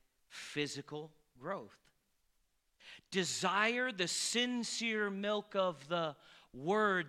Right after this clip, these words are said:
that you may grow thereby. Do you feed your infants steak? Nope.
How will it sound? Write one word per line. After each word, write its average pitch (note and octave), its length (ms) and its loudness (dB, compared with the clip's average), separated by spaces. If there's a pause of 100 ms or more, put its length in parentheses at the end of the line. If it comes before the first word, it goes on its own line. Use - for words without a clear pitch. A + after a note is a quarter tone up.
that E3+ 180 2 (100)
you F#3 260 -2
may E3+ 540 0 (580)
grow D#3 600 4 (280)
thereby. C3 640 0 (340)
Do F3+ 100 -2
you F#3+ 400 -2
feed A3+ 560 -4
your G3+ 360 0
infants G3+ 680 -6
steak? - 640 -2 (1900)
Nope. D3 160 -4